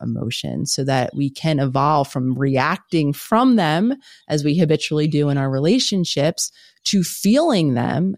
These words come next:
And again, you spoke about integration, right? We don't get to the point where, "Well, I just don't ever feel stressed about anything." No, we're gonna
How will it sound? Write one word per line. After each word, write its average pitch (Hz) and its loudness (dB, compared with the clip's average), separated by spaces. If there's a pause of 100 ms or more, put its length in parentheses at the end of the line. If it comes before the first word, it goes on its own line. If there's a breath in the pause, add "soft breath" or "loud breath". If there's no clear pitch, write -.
And 160 2
again, 160 2
you 143 -2
spoke 165 0
about 143 0
integration, 147 -2
right? 139 -2
We 165 0
don't 185 0
get 180 -2
to 170 -2
the 151 -4
point 196 -2
where, 196 2
"Well, 311 2 (140)
I 190 0
just 175 -2
don't 196 0
ever 202 0
feel 214 0
stressed 214 -2
about 240 2
anything." 202 0
No, 208 2
we're 165 0
gonna 190 2